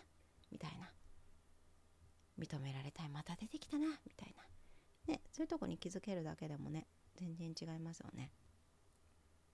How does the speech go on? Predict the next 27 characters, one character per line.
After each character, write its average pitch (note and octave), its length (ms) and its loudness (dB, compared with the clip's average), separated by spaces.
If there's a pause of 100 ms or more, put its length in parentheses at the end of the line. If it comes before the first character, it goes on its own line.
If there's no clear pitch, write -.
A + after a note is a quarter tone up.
(1080)
そ D#3+ 120 0
う C3+ 120 0
そ - 200 -8
う - 100 -4
そ - 180 -8
う。 - 340 -10
な D3+ 60 0
ん D3+ 40 -2
か、 - 160 -6
「私 F#3 340 2
が G#3+ 120 4
や G#3 80 6
り G3+ 120 4
ま G#3 100 6
す」 G#3+ 80 0
と - 80 -6
か - 60 -10
言 C#3+ 80 0
っ - 80 -6
ち - 80 2
ゃ A#3+ 40 2
ダ A3+ 100 4
メ B3 100 6
で D4 100 8
す - 160 4
よ。 - 160 2 (800)
<laughs> - 480 6